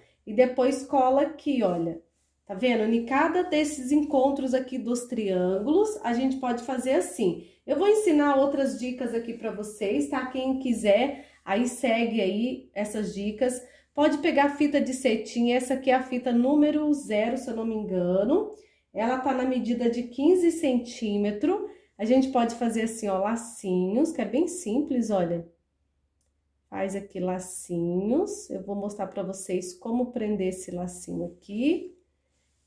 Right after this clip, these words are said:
Pega aí a linha com agulha e dá um pontinho aqui bem no meio do lacinho, olha.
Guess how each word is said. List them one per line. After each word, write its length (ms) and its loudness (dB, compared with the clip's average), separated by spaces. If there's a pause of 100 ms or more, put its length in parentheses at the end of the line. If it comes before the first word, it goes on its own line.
Pega 360 0
aí 360 0
a 340 0
linha 480 0
com 200 -10
agulha 720 -2
e 80 4
dá 120 -2
um 160 0
pontinho 400 -4
aqui 160 -8
bem 280 2
no 80 4
meio 280 2
do 100 -6
lacinho, 680 -2
olha. 420 -4